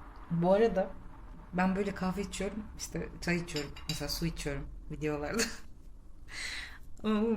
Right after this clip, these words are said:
mukbang videoları var ya, çok özeniyorum onlara ya. <laughs> Acaba diyorum ben de böyle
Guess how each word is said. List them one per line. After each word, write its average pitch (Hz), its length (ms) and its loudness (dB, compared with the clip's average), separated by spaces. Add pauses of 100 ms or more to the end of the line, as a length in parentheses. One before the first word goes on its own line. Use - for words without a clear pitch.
(280)
mukbang 214 520 4
videoları 208 480 -2
var 233 100 -4
ya, 170 100 -2
çok 214 220 -4
özeniyorum 175 580 4
onlara 151 240 -4
ya. 165 220 2 (580)
<laughs> - 540 -14
Acaba 185 400 2
diyorum 170 220 2
ben 165 160 2
de 160 100 0
böyle 156 220 -6